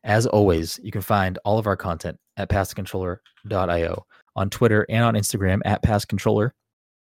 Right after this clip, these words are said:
and on Twitch at twitch dot T V slash pass controller. If you're a fan of the show, friend of the show, wanna help support the show,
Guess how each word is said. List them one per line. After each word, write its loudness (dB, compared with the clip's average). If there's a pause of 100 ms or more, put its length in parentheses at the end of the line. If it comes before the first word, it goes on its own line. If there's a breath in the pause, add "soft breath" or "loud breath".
(160)
and 4
on 4
Twitch 0 (240)
at 0
twitch 0
dot 2
T -4
V 0
slash 0
pass 2
controller. -6 (480)
If -14
you're 4
a 2
fan 4
of 2
the 2
show, 4
friend 0
of 0
the 2
show, 4
wanna 2
help 0
support 2
the 2
show, 2